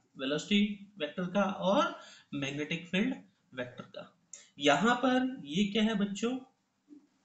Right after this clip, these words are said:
Cross product है, ठीक है ना, Cross product है। तो force की जो direction होगी, जो ये force की जो direction है वो बिल्कुल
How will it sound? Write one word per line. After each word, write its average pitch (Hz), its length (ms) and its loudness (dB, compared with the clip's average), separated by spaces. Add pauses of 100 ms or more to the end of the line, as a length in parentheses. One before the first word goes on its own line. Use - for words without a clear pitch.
(1300)
Cross 185 340 0
product 208 360 -2
है, 247 100 -6 (1500)
ठीक - 280 2
है 285 120 2
ना, 247 120 -2 (400)
Cross 185 280 0
product 202 360 -2
है। 240 140 -2 (320)
तो 214 120 4
force 208 500 0
की 285 100 2
जो 277 100 4
direction 220 480 0
होगी, 208 340 4 (680)
जो 156 80 0
ये 170 240 6 (460)
force 175 380 0
की 269 100 2
जो 269 120 2
direction 180 560 0
है 214 260 0 (360)
वो 190 160 2
बिल्कुल 220 400 4